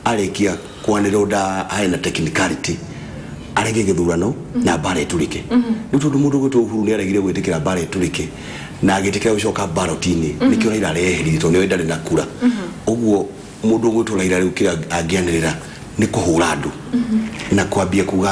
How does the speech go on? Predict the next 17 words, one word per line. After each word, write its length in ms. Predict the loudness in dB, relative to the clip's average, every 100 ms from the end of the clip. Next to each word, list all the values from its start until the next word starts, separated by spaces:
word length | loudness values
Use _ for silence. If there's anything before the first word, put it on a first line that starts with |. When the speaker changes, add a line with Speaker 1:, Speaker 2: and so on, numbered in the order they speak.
| 2
Speaker 1:
"Ĩ, 40 |
hĩ, 240 | 2 2 2
Safaricom 400 | -2 0 0 2
ndĩgatũmĩke." 680 | 2 2 -2 -2 -2 -2 -4 0 2
Speaker 2:
Nĩ 120 | 4
kũ-, 220 | 2 -4 -2
kũhũra 300 | 0 0 -2
andũ 240 | -2 -4 -6 -4
verbally, 360 | -2 0 -2 -6 -10 -2
kũhĩtũkĩra 460 | 0 2 2 2 2
Speaker 1:
Eh, 80 | 0 0 0
Speaker 2:
mĩario 100 | -2
kana? 260 | -2 -2 -4 -4
Speaker 1:
rĩu 100 | 0 0
nĩ 80 | 2
kũigua 340 | 2 4 2
atĩ 800 | 2 0 0 2 2 0 -2